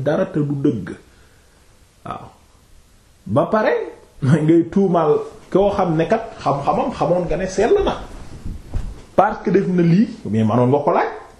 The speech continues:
Est-ce que da nga koo mas a xamee muy def lu dul loo xam ne teguwul ci sunna?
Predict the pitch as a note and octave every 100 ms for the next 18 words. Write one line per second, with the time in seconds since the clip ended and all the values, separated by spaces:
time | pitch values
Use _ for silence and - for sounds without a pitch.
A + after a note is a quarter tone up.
0 | - - _ - A3+ - A3 A3+ A3+ A3
1 | G3 F#3 F3+ E3 D#3+ D#3+ D3 C#3+ C3 B2+
2 | B2 C#3+ E3 - D#3+ D#3+ - A#3 A3+ G#3
3 | F3+ D#3 C#3 C3 E3 D3